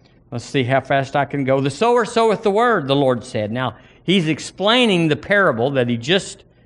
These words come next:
gave them about seed. And he said, "And these are they that are by the wayside,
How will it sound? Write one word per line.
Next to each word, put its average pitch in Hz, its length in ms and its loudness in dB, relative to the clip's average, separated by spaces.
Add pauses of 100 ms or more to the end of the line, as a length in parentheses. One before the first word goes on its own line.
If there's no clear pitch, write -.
(180)
gave 156 320 2
them 120 260 0
about 120 300 0
seed. 113 480 -6 (540)
And 143 180 2
he 147 80 2
said, 151 360 -4
"And 147 180 -2
these 190 240 -2
are 190 80 0
they 165 240 0
that 175 160 -2
are 151 40 -4
by 143 200 0
the 180 100 -2
wayside, 123 680 -4